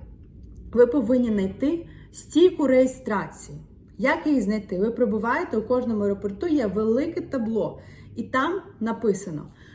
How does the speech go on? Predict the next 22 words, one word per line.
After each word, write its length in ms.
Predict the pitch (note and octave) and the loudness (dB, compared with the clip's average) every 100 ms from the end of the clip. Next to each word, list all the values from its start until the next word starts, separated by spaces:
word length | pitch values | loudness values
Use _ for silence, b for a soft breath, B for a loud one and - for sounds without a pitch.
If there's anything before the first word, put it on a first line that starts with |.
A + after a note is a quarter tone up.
| B | B
рейс, 800 | G#3 B3 D#4 G4 G#4+ G4+ - - - | 0 2 4 2 0 -2 -10 -10 -2
беремо 380 | A3 C#4+ C#4 C4 | 2 4 4 2
приклад, 520 | C4+ C4 A#3 G#3 - | 0 0 0 -4 -4
у 60 | A3 | -2
вас 300 | G#3+ G#3+ - | -2 -4 -4
перший 520 | C4+ D4+ - - D4 G3 | -2 -2 -2 -2 -2 0
Варшава-Франкфурт. 1300 | G#3 G3+ - A#3+ A#3+ B3 - F#3+ E3 D3 - - - - B B B | -2 -2 -2 0 0 -2 -6 -8 -6 -8 -14 -20 -20 -20 B B B
Його 600 | G3+ A#3 B3 F#4 F#4+ - - - - _ _ _ - | 0 2 4 4 0 -6 -20 -20 -20 _ _ _ -4
може 320 | A3 A#3 A3 | 0 0 0
бути 300 | G#3 A#3 B3+ | 0 0 0
декілька, 720 | G#3+ G#3 F#3 - D3+ - D3 - - - - - | 0 0 0 -4 -10 -10 -14 -14 -20 -20 -20 -10
то 100 | - | -4
ви 240 | E3 B3+ F4+ | 0 2 2
маєте 380 | A3+ B3 B3+ A#3+ | 0 0 -2 -2
на 140 | G#3 | -4
табло 440 | G3 E3+ E3 G#3 | -4 -6 -2 -2
знайти: 500 | G#3+ G3+ G3 - D3+ - - B B B B - | -2 -4 -6 -10 -14 -14 -20 B B B B -12
виліт 600 | E3+ B3 D4+ E4 F4 G#3 | -4 0 0 0 -4 -4
Варшава-Франкфурт 1300 | G#3 G3+ - A3 A3+ A#3 - G3 G3+ G#3 - A#3+ - | -4 -4 -4 -2 -2 -4 -4 -2 -2 -4 -6 -6 -6
о 80 | G3 | -8
шостій 580 | F#3 - G3 G#3 - G#3+ | -8 -2 -2 -2 -6 -10
п'ятнадцять. 880 | - G3 F#3+ E3+ D#3+ D#3 - - | -6 -6 -6 -8 -10 -12 -16 -20